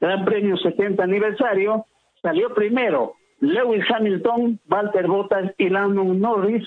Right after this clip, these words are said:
en lo que ha sido el, el pole position, y en la final Max Verstappen le ganó con su Red Bull a los dos Mercedes, a Lewis Hamilton y Valtteri Bottas, que terminaron segundo y tercer lugar. Estará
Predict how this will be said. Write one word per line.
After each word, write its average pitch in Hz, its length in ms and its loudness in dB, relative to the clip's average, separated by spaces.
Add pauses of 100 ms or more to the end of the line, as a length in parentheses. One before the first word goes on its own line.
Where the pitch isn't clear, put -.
(300)
en 190 140 2
lo 196 120 -2
que 180 120 0
ha 170 120 -4
sido 175 440 0
el, 180 380 0 (920)
el 156 180 0
pole 170 240 0
position, 214 640 0 (260)
y 156 140 0
en 196 140 0
la 175 140 -2
final 180 400 2
Max 175 340 -2
Verstappen 165 540 -2
le 156 100 0
ganó 160 260 0
con 320 180 0
su 170 120 0
Red 185 160 0
Bull 208 260 -2 (300)
a 202 140 -2
los 175 200 0
dos 196 180 0
Mercedes, 160 680 0
a 170 140 0
Lewis 269 400 0
Hamilton 247 560 0 (240)
y 190 100 0
Valtteri 202 520 0
Bottas, 202 440 0
que 196 100 0
terminaron 185 560 0
segundo 175 460 0
y 170 100 0
tercer 165 520 0 (260)
lugar. 156 420 0 (240)
Estará 165 540 0